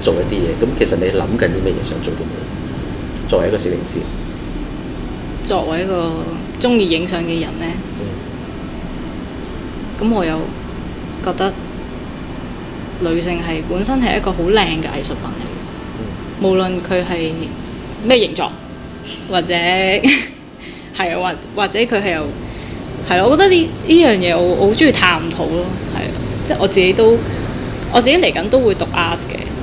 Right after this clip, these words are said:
Speaker 2: 噉，
Speaker 1: 嗯。
Speaker 2: 啊，想了解多啲由藝術角度出發去睇，即係女性身體呢樣嘢啦。
Speaker 1: 嗯。
Speaker 2: 同埋，誒，其實我相信而家漸漸都越嚟越多女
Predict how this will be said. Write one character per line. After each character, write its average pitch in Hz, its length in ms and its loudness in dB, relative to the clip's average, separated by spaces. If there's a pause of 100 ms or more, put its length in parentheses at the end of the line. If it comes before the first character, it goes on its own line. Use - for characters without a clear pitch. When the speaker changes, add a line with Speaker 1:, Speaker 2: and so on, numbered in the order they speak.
(120)
Speaker 2:
噉， - 40 0
Speaker 1:
嗯。 202 180 2
Speaker 2:
啊， 196 100 2 (880)
想 - 220 2
了 185 180 0 (140)
解 170 160 0
多 190 160 2
啲 180 540 4 (680)
由 180 100 0 (320)
藝 165 180 0
術 160 100 2 (140)
角 165 120 0
度 156 220 -4 (200)
出 214 140 0
發 175 160 -2
去 156 180 -2
睇， 165 460 -2 (1200)
即 226 80 2
係 180 100 2
女 156 100 0
性 170 200 0
身 185 160 -2
體 185 160 -2
呢 170 80 0
樣 160 60 0 (200)
嘢 - 100 -6
啦。 - 60 -6 (360)
Speaker 1:
嗯。 123 80 -4 (840)
Speaker 2:
同 165 100 -6 (140)
埋， 147 240 -6 (1400)
誒， - 40 -4 (480)
其 240 80 8
實 233 120 10
我 269 80 6
相 392 100 6
信 370 200 6
而 165 40 2
家 285 340 4 (260)
漸 185 240 4
漸 190 200 4
都 269 160 6
越 220 120 4
嚟 165 100 4
越 160 160 0
多 220 180 4
女 202 60 4